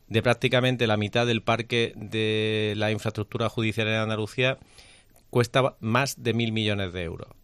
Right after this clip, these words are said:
¿Tenemos mil millones de euros para actuar? No. Pero sí vamos a conseguir que se movilicen mil millones de euros o en torno a mil millones de euros para poder resol-, resolver este problema. ¿Cómo lo estamos haciendo? Pues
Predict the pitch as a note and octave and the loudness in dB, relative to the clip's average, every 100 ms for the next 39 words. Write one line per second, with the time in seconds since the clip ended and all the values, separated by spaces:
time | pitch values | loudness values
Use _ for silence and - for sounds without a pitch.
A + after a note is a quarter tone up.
0 | _ - G2+ C3 C3+ C#3 C3+ C3 B2+ B2+ | _ -4 -2 0 0 -2 -2 -2 -2 -2
1 | A#2+ B2 A#2+ - A2+ - A#2+ A2+ - - | -2 -2 -2 -4 -4 -4 -2 -2 -4 -10
2 | F2+ - _ - - - - - - _ | -10 -10 _ -20 -20 -20 -20 -20 -20 _
3 | - _ - C3 B2 B2 E3 E3+ D#3+ D3+ | -20 _ 2 4 4 4 2 4 4 2
4 | C3+ - - - A#2+ A#2 B2+ A#2 A2 A#2 | -4 -8 -18 -10 -6 -2 0 0 0 -2
5 | B2 C3+ B2+ - - - - - - - | 0 -2 -4 -12 -20 -20 -20 -20 -20 -20
6 | - A#2 A2 G#2+ - A2+ A2+ A2+ B2+ D#3+ | -6 0 2 2 2 2 2 0 0 -2
7 | B2 G#2 G#2+ A2+ A2+ A2 A2 G#2+ G#2 G#2+ | -2 -2 -2 -2 0 0 0 -2 0 0
8 | G#2 G2+ - - G#2 G2 F#2 A#2+ A#2 A2 | 0 -2 -6 -8 -4 -4 0 -2 0 -2
9 | A2 A2 A2 A2 G#2+ G#2+ G#2+ A2+ A2+ A2+ | -2 -2 -4 -4 -2 -2 -2 -2 -4 -2
10 | G#2+ G#2 G2+ G#2 G2 - - G2 G#2 G2 | -2 0 -2 -2 -4 -8 -12 -6 -4 -2
11 | G#2 G2+ G2+ - F#2+ F2+ F2 E2 E2 B2 | -2 -2 -4 -6 -8 -8 -10 -10 -4 0
12 | C#3+ D3 - B2 A2+ G2 - F2 F2+ F2+ | 2 2 0 0 0 -4 -6 -10 -12 -8
13 | G2 | -6